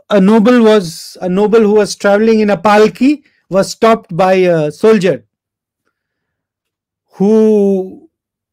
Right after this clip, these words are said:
said, "Look, three months of my salary is due and I have been squatting before your house and you are not paying, so I'm stopping you in the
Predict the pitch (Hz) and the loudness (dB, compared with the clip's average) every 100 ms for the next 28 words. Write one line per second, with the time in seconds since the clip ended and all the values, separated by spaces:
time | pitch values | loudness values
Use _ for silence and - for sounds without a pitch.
0 | _ 165 220 208 208 269 262 _ _ _ | _ -6 -2 0 2 0 -2 _ _ _
1 | _ _ - 202 247 233 233 240 226 233 | _ _ -8 -2 0 2 0 0 -2 -4
2 | 196 214 214 214 202 202 202 202 196 160 | -2 -2 -2 -2 0 0 0 0 -2 -4
3 | 139 190 196 180 180 180 156 185 185 170 | -4 -2 0 -2 -2 -4 -4 -4 -4 -6
4 | - 190 185 196 185 180 175 180 175 175 | -6 -2 -2 -2 -4 -4 -4 -4 -4 -4
5 | 170 190 202 - - _ _ _ _ _ | -2 -4 -4 -10 -20 _ _ _ _ _
6 | _ _ - 175 190 196 196 196 165 196 | _ _ -8 -4 0 0 0 -2 -2 -4
7 | 202 214 202 190 180 180 175 165 - - | 0 -2 -2 -4 -2 -2 -4 -6 -8 -4
8 | 196 220 208 208 202 185 185 233 | -2 0 0 0 0 -2 -2 -4